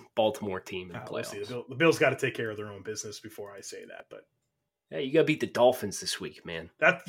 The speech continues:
Speaker 2: you think I'm worried about anything else besides that? No, I'm not. <laughs>
Speaker 1: We probably should have been a little worried about college football on this podcast, but that's okay.
Speaker 2: You know, we didn't. Thirty-eight minutes in,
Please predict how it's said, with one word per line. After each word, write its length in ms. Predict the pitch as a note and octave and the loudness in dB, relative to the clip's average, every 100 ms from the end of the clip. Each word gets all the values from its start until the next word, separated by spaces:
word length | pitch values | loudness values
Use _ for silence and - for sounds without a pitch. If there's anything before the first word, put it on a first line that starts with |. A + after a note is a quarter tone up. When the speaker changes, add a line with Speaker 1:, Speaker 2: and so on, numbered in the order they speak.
| E3+ - | -10 0
Speaker 2:
you 160 | F3+ | 4
think 200 | A#3+ B3 | 6 8
I'm 160 | G#3+ G#3 | 8 10
worried 220 | F#3+ F#3+ | 10 12
about 220 | E3+ E3 | 10 10
anything 260 | E3 E3+ D#3+ | 8 4 4
else 220 | D#3+ D#3+ | 4 2
besides 500 | D3 B2+ D#3+ D3+ C3 | -2 0 4 6 8
that? 340 | D3 D#3 D3+ B2+ | 6 6 4 -2
No, 280 | C3 G2+ G#2 | -2 -2 -6
I'm 120 | A2+ | -10
not. 260 | G#2+ F#2 _ - | -10 -12 _ -2
<laughs> 120 | - - _ _ _ _ _ - - - - - | -2 -2 _ _ _ _ _ -18 -14 -14 -14 0
Speaker 1:
We 80 | G3 | 4
probably 480 | - F#3 D4+ B3+ E3 | 10 10 12 10 8
should 180 | - F3+ | 8 6
have 100 | E3 | 8
been 100 | D3+ | 8
a 40 | |
little 320 | B2+ C#3+ E3 | 8 8 8
worried 160 | B2 A#2 | 8 6
about 240 | A2 A2 | 4 2
college 300 | B2+ B2 A#2 | 6 6 6
football 300 | - C#3 A2 | 4 2 2
on 120 | G#2 G2 | 0 0
this 160 | G2 | -4
podcast, 520 | - G2 F#2 F2+ F2+ - | -4 -6 -4 -4 -6 -2
but 80 | A2+ | 2
that's 180 | A#3 | 2
okay. 280 | F3 - E2+ | 2 -2 -6
Speaker 2:
You 80 | F#2 | -6
know, 260 | A2+ - - | -6 -8 -12
we 140 | - F#3+ | -10 -4
didn't. 360 | G3 G#2+ F2 | -2 -4 -6
Thirty-eight 420 | - F3 E3+ E3 D#3+ | -4 0 2 2 2
minutes 260 | D3+ C#3 | -2 0
in, 260 | D3+ D3 | 0 0